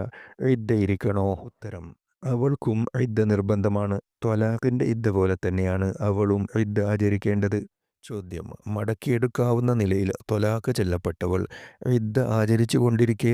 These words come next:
ഭർത്താവ് മരണപ്പെട്ടാൽ അവൾ എന്ത് ചെയ്യണം? വഫാത്തിൻ്റെ ഇദ്ദയും ആചരിക്കേണ്ടതുണ്ടോ? ഉത്തരം, മടക്കിയെടുക്കാവുന്ന രീതിയിൽ ത്വലാഖ് ചെല്ലപ്പെട്ടവളാണെങ്കിൽ ത്വലാഖിൻ്റെ ഇദ്ദയുടെ അവസരത്തിൽ ഭർത്താവ് മരണപ്പെട്ടാൽ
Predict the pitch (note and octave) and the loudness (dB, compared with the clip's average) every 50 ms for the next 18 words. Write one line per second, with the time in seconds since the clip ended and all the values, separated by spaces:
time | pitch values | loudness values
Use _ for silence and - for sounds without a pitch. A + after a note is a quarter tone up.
0 | A#2+ - G#2 - G2 F#2+ - - A#2+ G#2+ A2 A2+ A#2 A2+ G#2 F#2 F2+ F2 E2+ D#2+ | 2 0 0 0 0 0 0 0 0 2 2 2 2 0 0 0 -2 -2 -2 -2
1 | F#2+ E2 - G2+ F#2 F#2 F#2 G2 - _ _ _ _ _ - - A#2 A2+ G#2+ A2 | -4 -4 -2 -2 -2 -2 -2 -4 -6 _ _ _ _ _ -6 -2 0 2 4 4
2 | A2+ - - B2 A2 G#2+ G#2+ A#2 A2+ G#2+ A#2 - - G2+ G2 G2 F#2+ F#2+ F#2+ F2+ | 2 2 2 4 4 4 6 4 4 2 2 2 2 2 2 2 0 -2 -6 -8
3 | - _ _ _ _ - - G#2+ G#2+ G2+ F#2+ - A2+ A2+ A#2 A2 - A#2 G#2+ G#2 | -10 _ _ _ _ -8 -4 -2 -2 -2 -2 -2 -2 -2 -2 -2 -2 -2 0 0
4 | G#2+ - A2 - G#2 - A2 G#2 G#2 G#2+ G#2 G#2 G2 _ - A2 G#2+ A2 A2 A2 | 0 0 -2 -4 -2 -2 0 2 2 2 2 0 -4 _ -4 -2 0 2 4 2
5 | G#2 G2+ - A2 G#2+ G#2 G#2 G2+ G#2+ G#2+ G2+ G2 G2+ G2 F#2+ F2+ - _ _ _ | 2 2 2 0 2 2 2 4 4 4 6 6 6 6 4 2 -2 _ _ _
6 | _ _ _ _ _ _ - A2+ A2 _ - - F2 F2 F2 - - _ - - | _ _ _ _ _ _ -18 -18 -18 _ -12 -12 -12 -12 -12 -16 -20 _ -10 -6
7 | A#2 A#2 A2+ A2+ A#2 A#2 - - C3 B2+ B2+ B2 B2 - - B2+ B2 B2 B2 B2 | -4 -2 -2 0 -2 -2 -2 0 0 2 2 2 0 0 2 2 2 2 2 2
8 | A#2+ B2+ C3 - A2 G#2+ G#2 G2+ F2 F#2+ F2+ F2+ F#2 F#2 F#2 - - A2 G#2 G#2 | 2 2 2 4 4 4 4 4 4 2 2 0 0 -2 -4 -2 -2 -2 0 0
9 | A2 A2 A2 G#2 - A#2+ A2+ A#2+ A#2 A#2 A#2+ A#2 - B2+ A2+ - G#2+ G2+ F#2+ F2+ | 0 0 -2 -2 -2 -2 0 2 2 2 0 0 -2 -4 -2 0 2 2 2 0
10 | F2 F2 E2+ F2 F2 E2+ E2+ F2+ F#2 - _ - - G#2 G2+ G#2 G#2+ G#2+ G#2+ - | 0 -2 -2 -2 -2 -2 0 -2 -2 -4 _ -2 0 2 2 2 2 0 -2 0
11 | - A2 A2 A2 A2+ A#2 - A2+ A2 A2 A2 G#2+ C3 C3 B2 B2 C3+ - A2 G#2 | 0 0 2 2 0 0 0 0 0 0 0 2 4 4 4 4 2 0 2 2
12 | G2+ F#2 - - F#2+ F#2 F#2 - - F#2+ F#2 F#2 - - _ - - - - F#2+ | 2 0 2 0 0 0 0 -2 -2 0 0 0 -2 -4 _ -20 -18 -10 -6 -4
13 | - G2+ A2 - - - A2+ G#2+ G#2+ A2 G#2 G2+ G#2 A2+ A2+ A#2+ A2+ - - G#2 | -2 -2 -2 -2 -2 -2 0 2 2 2 0 0 0 0 0 -2 -2 -2 -4 -4
14 | - - G2+ G2 F#2+ F#2+ | -2 -2 -2 0 0 -2